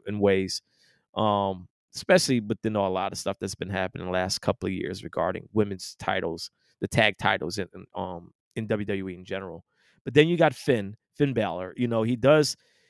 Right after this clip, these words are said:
he, he's, which I truly believe, I have a gut feeling he wins the title at SummerSlam.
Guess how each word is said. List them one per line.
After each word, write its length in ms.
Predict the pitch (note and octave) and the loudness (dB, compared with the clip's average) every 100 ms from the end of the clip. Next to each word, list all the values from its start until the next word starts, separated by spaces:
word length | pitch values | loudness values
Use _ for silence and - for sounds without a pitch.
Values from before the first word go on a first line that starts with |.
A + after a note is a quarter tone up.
| _ _ | _ _
he, 200 | C#3 D3 | 2 4
he's, 420 | C3+ E3 D#3 - - | 4 4 2 -2 -4
which 220 | C#3+ D#3 | 0 2
I 140 | D3+ D3 | 4 4
truly 360 | - F#3 G3 | 4 4 4
believe, 560 | E3 G#3+ A#3 A3 F#3+ D3+ - | 4 2 4 4 2 0 2
I 180 | C#3 | 4
have 200 | D#3 E3 E3 | 8 6 6
a 40 | |
gut 220 | D3 F3 | 4 2
feeling 320 | - F3+ E3 | 4 0 2
he 100 | D3 | 0
wins 300 | C#3 C#3+ D3 | 0 0 -2
the 80 | C3 | -6
title 480 | - C3 C3 D3+ E3 - _ _ _ _ _ _ _ C#3 | -2 2 2 2 -2 -10 _ _ _ _ _ _ _ 2
at 140 | C#3 | 2
SummerSlam. 680 | - E3 D#3+ - F3 F3+ | 6 6 6 4 4 2